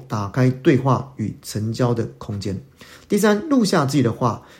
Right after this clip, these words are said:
并重听三次，录下自己的开场的话术，仔细聆听，问自己三个问题：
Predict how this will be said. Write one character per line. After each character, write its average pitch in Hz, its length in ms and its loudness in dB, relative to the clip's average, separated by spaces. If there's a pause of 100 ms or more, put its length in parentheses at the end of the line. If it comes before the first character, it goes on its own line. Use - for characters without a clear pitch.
并 127 260 2
重 120 380 -4
听 143 280 0
三 185 320 -2
次， 156 260 -2 (460)
录 180 120 6
下 160 220 4
自 135 100 0
己 147 60 4
的 113 240 0
开 139 240 -2
场 120 180 -4
的 98 60 -8
话 110 220 -2
术， - 280 -6
仔 - 160 -6
细 147 120 2
聆 135 160 6
听， 175 280 6 (360)
问 160 180 4
自 143 80 -4
己 117 120 -2
三 - 300 -4
个 147 100 2
问 120 140 2
题： 98 220 -6